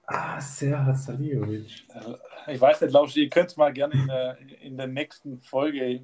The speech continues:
Speaker 2: schreiben, ob das zählt oder nicht.
Speaker 1: <laughs>
Speaker 2: Richtig, Saliovic, der alte Freis-, Freistoßspitze.
Speaker 1: Ja, Misimovic hat safe auch acht oder so.
Speaker 2: Ja, aber es geht um die Leute mit mehr als zehn.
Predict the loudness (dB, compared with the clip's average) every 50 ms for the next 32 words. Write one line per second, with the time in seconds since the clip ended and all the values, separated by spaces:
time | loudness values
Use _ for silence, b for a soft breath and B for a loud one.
0 | -12 -20 -20 _ _ _ _ _ _ _ -20 -20 -14 -2 2 2 2 2 0 -6
1 | -12 -14 -12 -14 -16 -16 _ -12 -8 -6 -6 -6 -6 -4 -4 -4 -4 -4 -6 -10
2 | -14 _ _ _ _ _ _ -6 -6 -4 -6 -8 -12 -16 -16 -8 -6 -6 -6 -6
3 | -8 -10 -10 -10 -14 -20 -20 -20 -16 -16 -16 -4 2 4 4 4 4 2 2 2
4 | 0 0 -4 -8 -8 -2 0 2 4 4 2 2 -2 -12 -6 _ -2 -2 -2 -4
5 | -12 _ _ _ _ _ _ _ -6 -6 -6 -8 -14 -16 -18 -18 _ -20 -20 -20
6 | _ _ -6 2 6 8 10 10 12 10 10 10 8 8 8 10 10 8 8 8
7 | 4 4 4 2 2 2 2 2 2 0 -2 0 0 2 2 2 2 0 0 0
8 | 0 -4 -10 -12 -10 -4 -2 -2 -2 -2 -4 -4 -4 -4 -6 -8 -10 -14 -20 _
9 | _ _ _ _ -2 0 0 0 0 -2 -8 -8 -8 -8 -12 -10 -10 -6 -4 -4
10 | -4 -4 -6 -12 -12 -14 _ _ -4 0 2 2 2 2 0 -4 _ -8 -6 -4
11 | -4 -4 -8